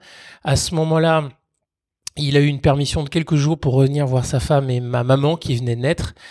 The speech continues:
Et puis après ça, il a connu cinq ans de captivité. Il a été vite fait prisonnier, euh, lors de la bataille de Dunkerque et il a été prisonnier pendant cinq ans à Nuremberg, jusqu'à la fin de la Seconde Guerre mondiale. Il a fait partie des derniers libérés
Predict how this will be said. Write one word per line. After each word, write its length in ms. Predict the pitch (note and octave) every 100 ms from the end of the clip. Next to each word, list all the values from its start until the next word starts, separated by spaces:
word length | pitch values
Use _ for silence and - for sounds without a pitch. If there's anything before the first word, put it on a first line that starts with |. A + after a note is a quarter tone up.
| - - - -
Et 120 | C3+
puis 180 | - D#3+
après 300 | D3 - C#3
ça, 260 | - F#3+
il 220 | G3 D3 C3
a 80 |
connu 640 | B2+ C#3+ C#3+ D#3 F3 F3 D#3+
cinq 360 | - F#3+ F3
ans 120 | F#3 E3+
de 100 | B2+
captivité. 720 | D#3 - - C3+ C#3 C#3+ C3+ - - -
Il 160 | B2+
a 20 | B2+
été 180 | B2
vite 380 | B2 B2 D3 -
fait 220 | - C3
prisonnier, 680 | A2 - C3+ C3 C#3 D3 C#3
euh, 240 | A#2+ A#2 A#2
lors 520 | A#2 A#2 A#2+ A#2+ A#2+
de 100 | A#2
la 300 | A2+ A2+ A2 - - -
bataille 280 | C3+ C3 C#3+
de 100 | C3
Dunkerque 540 | B2+ C3 - E3+ - C#3+
et 100 | C3
il 80 |
a 40 | C3+
été 180 | C3 C#3+
prisonnier 400 | E3 C#3 D3+ F3+
pendant 260 | C#3+ C3+
cinq 300 | - E3+ D#3+
ans 240 | E3 F3 F3 -
à 140 | B2
Nuremberg, 640 | C#3+ C#3+ C3 B2+ D#3 D3+ A#2+
jusqu'à 320 | D3+ - F3
la 140 | D3
fin 240 | - E3 D#3+
de 100 | C3
la 100 | B2
Seconde 220 | - C3
Guerre 160 | B2
mondiale. 320 | B2 A#2 C3+ D3+
Il 100 | A#2+
a 80 | A#2+
fait 160 | - C3
partie 300 | - - B2+
des 280 | A#2 A2+ A2+ - - - -
derniers 260 | C3 C#3
libérés 480 | C#3 C3+ C3 C#3+ F3+